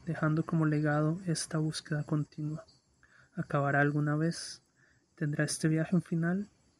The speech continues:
¿O será eterno, como ese que escribe en la arena, ese caminante del desierto, ese gran amante a quien llaman Majnun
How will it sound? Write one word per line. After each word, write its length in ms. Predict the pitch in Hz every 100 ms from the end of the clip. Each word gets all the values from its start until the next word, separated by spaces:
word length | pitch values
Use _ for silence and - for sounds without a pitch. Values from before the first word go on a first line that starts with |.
| _ _ _ -
¿O 80 |
será 260 | 170 - 165
eterno, 500 | 165 - 156 151 147 - -
como 240 | 170 156
ese 200 | 156 -
que 100 | 165
escribe 360 | 165 - - 156
en 100 | 151
la 60 | 147
arena, 380 | 147 147 147 _ _
ese 220 | - -
caminante 560 | - 156 151 147 147 151
del 160 | 147 143
desierto, 560 | 151 - 151 151 - _ _ - _ _
ese 220 | - 160
gran 200 | 151 147
amante 500 | 147 147 151 151 160 -
a 80 | 156
quien 260 | - 151
llaman 380 | 147 143 147 151
Majnun 600 | 151 143 160 151 151 151